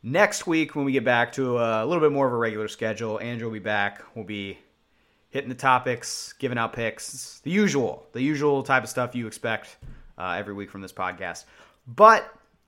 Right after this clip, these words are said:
given that today is a solo adventure, you're, you're just, you're, you're shotgun with me along for the ride for this one.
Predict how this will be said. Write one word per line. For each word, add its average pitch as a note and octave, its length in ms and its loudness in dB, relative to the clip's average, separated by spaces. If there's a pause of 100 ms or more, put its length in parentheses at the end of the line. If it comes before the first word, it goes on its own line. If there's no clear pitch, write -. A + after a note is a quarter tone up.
(680)
given C4 600 2
that D#3+ 600 2
today C#3 800 2 (960)
is C#3 200 0
a D3 40 0
solo E3+ 600 8
adventure, B2+ 640 2
you're, A2 180 -10
you're B2 200 -8
just, C3 360 -4 (100)
you're, A#2 160 -6 (220)
you're B2 540 -2 (160)
shotgun E3 500 6
with C#3+ 140 0
me C#3 420 0 (320)
along C3 280 0
for - 40 -8
the B2 80 -2
ride A#2 260 2
for A2+ 100 -8
this A2 200 -8
one. G#2+ 220 -6